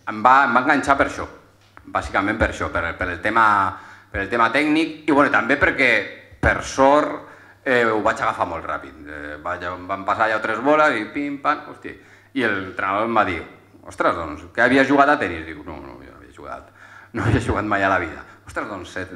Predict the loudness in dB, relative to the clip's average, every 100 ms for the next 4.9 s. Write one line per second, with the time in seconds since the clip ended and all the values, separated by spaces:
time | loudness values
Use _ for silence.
0 | -16 -18 -20 _ -10 -10 -20 -12 -2 0
1 | 2 2 -2 -4 -4 -4 0 0 -2 -4
2 | -8 -12 -12 -4 0 2 0 -2 -4 -4
3 | -6 -14 -8 0 2 2 0 0 2 2
4 | 2 4 4 4 0 0 -4 -6 -10